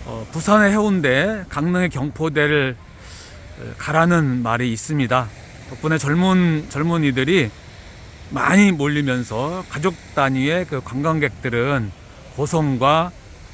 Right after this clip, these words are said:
그 양양 해수욕장으로 퍼져나갔다고 합니다. 그 경포, 경포 해수욕장은 동해안 최대 해변으로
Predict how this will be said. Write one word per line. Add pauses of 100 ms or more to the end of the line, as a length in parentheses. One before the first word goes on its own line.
(320)
그
양양 (1900)
해수욕장으로
퍼져나갔다고
합니다. (1040)
그
경포, (920)
경포
해수욕장은 (800)
동해안
최대
해변으로